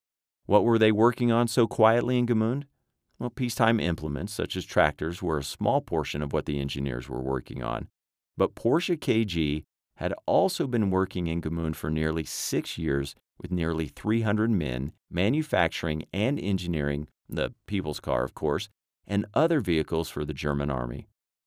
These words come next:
According to Porsche, the conditions in Gmund were less than ideal.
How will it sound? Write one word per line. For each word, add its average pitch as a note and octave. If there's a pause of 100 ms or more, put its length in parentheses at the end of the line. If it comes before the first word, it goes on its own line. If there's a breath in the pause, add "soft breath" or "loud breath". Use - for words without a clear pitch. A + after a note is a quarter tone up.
(420)
According B2+
to E3
Porsche, D#2 (380)
the G2+
conditions B2
in A#2
Gmund F#2
were E2+
less E2+
than D2+
ideal. C#2